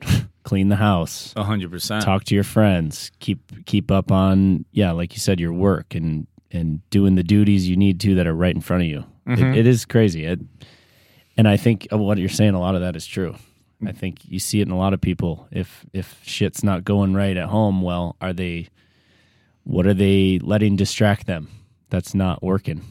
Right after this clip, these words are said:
Speaker 2: Mm-hmm. Yeah. I mean, it kind of leads into some of the therapies that they were saying are available, like M D M A therapy,
Speaker 1: Mm-hmm.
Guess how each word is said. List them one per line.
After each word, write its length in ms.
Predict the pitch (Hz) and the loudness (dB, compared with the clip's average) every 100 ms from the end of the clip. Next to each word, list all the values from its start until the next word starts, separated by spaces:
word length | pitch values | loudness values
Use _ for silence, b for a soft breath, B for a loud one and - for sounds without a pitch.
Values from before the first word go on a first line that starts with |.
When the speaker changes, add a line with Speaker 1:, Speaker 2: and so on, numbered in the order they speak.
| - | -8
Speaker 2:
Mm-hmm. 380 | 110 107 117 131 139 _ _ _ _ _ _ _ | -4 0 0 0 -4 _ _ _ _ _ _ _
Yeah. 260 | 98 104 90 _ - | -2 -2 -2 _ -2
I 80 | 127 | 0
mean, 160 | 131 | 2
it 120 | 127 | 0
kind 220 | 113 127 120 | 0 0 2
of 80 | |
leads 320 | 107 113 98 110 | 0 -2 -2 -2
into 580 | 107 101 107 98 92 - b b b | -2 -2 -2 0 -2 -8 b b b
some 200 | - 120 | -2 0
of 60 | |
the 100 | 101 | -2
therapies 640 | 90 107 104 104 90 82 82 | -4 -2 0 -2 -6 -8 -10
that 80 | 82 | -8
they 120 | 87 | -8
were 100 | 85 | -6
saying 320 | - 90 87 | -8 -8 -8
are 80 | 90 | -8
available, 440 | 85 90 87 85 | -6 -6 -6 -6
like 200 | 85 92 | -8 -8
M 160 | - 107 | -4 -2
D 140 | 98 | -2
M 80 | 95 | -2
A 160 | 92 107 | -2 -4
therapy, 500 | - 80 60 - - | -6 -12 -14 -14 -2
Speaker 1:
Mm-hmm. 440 | 98 92 92 90 | 2 2 4 2